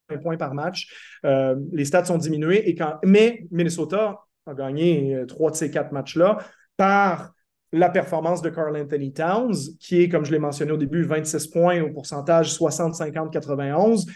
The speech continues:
Donc, faut pas non plus tout mettre sur les épaules d'Anthony Edwards et, et, et dire que, ben, écoute, il est dans le top trois du M V P en ce moment.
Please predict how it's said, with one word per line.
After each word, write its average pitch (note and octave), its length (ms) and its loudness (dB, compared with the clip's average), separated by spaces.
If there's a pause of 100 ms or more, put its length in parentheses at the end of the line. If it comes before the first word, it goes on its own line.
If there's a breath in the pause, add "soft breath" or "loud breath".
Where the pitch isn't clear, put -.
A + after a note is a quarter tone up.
(180 loud breath)
Donc, G3 360 4 (720 loud breath)
faut F3 200 0
pas A3+ 140 4
non G#3 240 4
plus G3 280 -2
tout A3+ 120 -2
mettre G#3+ 220 2
sur F3+ 100 0
les E3 160 4
épaules F#3 220 4
d'Anthony E3+ 320 2
Edwards D#3+ 380 2
et, D3+ 100 -2
et, D#3+ 400 -4
et C#3+ 40 -2
dire F3 300 2
que, F3 120 0
ben, D3 140 0
écoute, D3 260 0
il E3+ 60 -2
est D#3 40 -4
dans D#3+ 120 -2
le E3 60 -6
top F3 200 -2
trois F#3 260 -2
du E3 160 -6
M D3+ 120 -4
V C#3+ 140 -10
P F3 200 -2
en D#3+ 80 -2
ce D#3 100 -8
moment. D3+ 300 -2